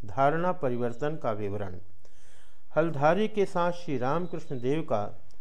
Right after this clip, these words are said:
एक सुंदर, मधुर, विनोदपूर्ण संबंध विद्यमान था। पहले ही कहा जा चुका है कि हलधारी श्री रामकृष्ण देव के चाचा जी के पुत्र थे तथा उनसे उम्र में बड़े थे।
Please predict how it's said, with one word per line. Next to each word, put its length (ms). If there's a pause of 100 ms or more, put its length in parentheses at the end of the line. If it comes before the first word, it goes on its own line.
एक 220
सुंदर, 600 (120)
मधुर, 500 (420)
विनोदपूर्ण 680
संबंध 520
विद्यमान 600
था। 400 (480)
पहले 300
ही 200
कहा 260
जा 160
चुका 340
है 340 (400)
कि 140
हलधारी 600
श्री 280
रामकृष्ण 680
देव 300
के 200 (440)
चाचा 400
जी 180
के 180
पुत्र 520
थे 140 (500)
तथा 380
उनसे 500
उम्र 300
में 220
बड़े 240
थे। 440